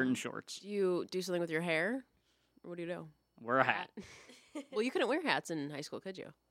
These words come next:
Speaker 2: No, but, okay, so in high school, we had, like, strict rules on how long our hair could be.
Speaker 3: Yes, yeah, you told me
Speaker 2: If you
Speaker 3: this.
Speaker 2: took, like, the width of your student I D, it, like, wasn't supposed to be longer than the width of your I D. It
Speaker 3: Oh my
Speaker 2: couldn't cover
Speaker 3: gosh.
Speaker 2: your ears. It couldn't go, like, past your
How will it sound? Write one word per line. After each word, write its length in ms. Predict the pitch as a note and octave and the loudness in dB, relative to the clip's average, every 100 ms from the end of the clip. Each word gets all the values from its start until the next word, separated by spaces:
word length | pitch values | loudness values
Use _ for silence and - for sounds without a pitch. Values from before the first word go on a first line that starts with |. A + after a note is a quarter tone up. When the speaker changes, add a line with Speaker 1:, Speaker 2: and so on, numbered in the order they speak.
| _ _ _ _ - | _ _ _ _ 4
Speaker 2:
No, 340 | D3 D#3+ C3 | 10 12 12
but, 240 | A2+ C#3+ D#3 | 10 6 8
okay, 220 | D#3+ B2+ | 8 8
so 160 | B2+ | 8
in 80 | B2 | 6
high 160 | A#2 C#3+ | 8 8
school, 240 | - G#3 | 10 8
we 140 | C3 C3+ | 10 8
had, 140 | F#3+ | 8
like, 160 | D3 G#2 | 6 4
strict 380 | - C#3 B2+ - | 0 2 0 0
rules 480 | A2+ A#2 A2+ - - | -4 -2 -2 -4 0
on 160 | C3+ | 2
how 180 | B2 B2 | 4 4
long 220 | A#2 A2+ | 4 2
our 80 | A2 | 0
hair 180 | G#2+ G#2+ | -2 -6
could 140 | A#2+ | -8
be. 200 | - C3 D#3+ | -8 -8 -6
Speaker 3:
Yes, 440 | D#3+ E3+ D3 - | -4 -4 -4 -8
yeah, 140 | C#3+ | -8
you 80 | C3 | -8
told 160 | D#3+ C#3+ | -6 -4
me 60 | |
Speaker 2:
If 120 | A#2+ C3 | 0 2
you 120 | C3+ | 6
Speaker 3:
this. 60 | |
Speaker 2:
took, 180 | F3+ E3 | 6 8
like, 200 | D#3+ B2 | 8 8
the 120 | B2+ | 8
width 340 | A#2 B2 C3+ - | 10 10 8 6
of 160 | C3 | 4
your 300 | B2+ A#2+ A#2 | 6 6 6
student 360 | - - C3+ C3 | 4 4 4 6
I 140 | A#2 | 6
D, 300 | A2+ A#2 D3 - _ _ _ - | 6 4 4 2 _ _ _ -2
it, 120 | C3+ | 6
like, 200 | C#3 A#2+ | 6 6
wasn't 300 | A#2+ B2 D3+ | 6 6 6
supposed 240 | D3+ C#3 | 4 2
to 60 | C#3 | 6
be 120 | C#3 | 6
longer 440 | A2 A2+ A#2+ C3+ C#3+ | 8 10 10 10 8
than 140 | C3 | 8
the 60 | A2+ | 6
width 300 | B2+ B2+ C#3 | 4 4 0
of 100 | A#2+ | 2
your 160 | B2+ | 4
I 140 | B2 B2+ | 4 4
D. 400 | A2 G#2 G#2+ - _ _ - _ - | 2 0 -2 -6 _ _ -20 _ -4
It 100 | C#3 | -2
Speaker 3:
Oh 40 | |
my 40 | C#4 | 6
Speaker 2:
couldn't 300 | D3+ E3 - | 8 8 8
cover 260 | C#3 C#3+ | 4 6
Speaker 3:
gosh. 60 | D3+ | 8
Speaker 2:
your 140 | D#3 C3+ | 8 8
ears. 320 | A#2+ A#2 B2 | 6 6 6
It 100 | A#2+ | 6
couldn't 160 | C#3+ | 8
go, 140 | C#3+ C#3+ | 10 10
like, 260 | C3 - | 8 4
past 400 | - B2 B2 - | 2 6 6 2
your 420 | B2 A#2+ A2+ A2+ | -2 0 2 0